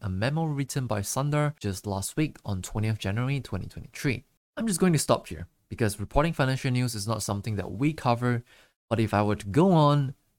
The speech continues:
this episode is going to last long enough for the next two to three weeks.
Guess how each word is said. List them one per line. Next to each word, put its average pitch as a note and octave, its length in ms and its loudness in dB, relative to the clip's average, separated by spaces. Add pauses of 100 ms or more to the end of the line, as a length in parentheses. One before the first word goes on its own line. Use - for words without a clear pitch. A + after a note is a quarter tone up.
(160)
this C3 200 2
episode C#3 500 0
is G#2+ 120 0
going G#2+ 220 0
to F#2+ 80 -4
last A2 460 2
long D3 440 2
enough C3+ 360 2
for A2 360 0
the G2+ 80 2
next - 580 -4
two B2 320 2
to A#2+ 100 -4
three - 360 -6
weeks. - 520 -12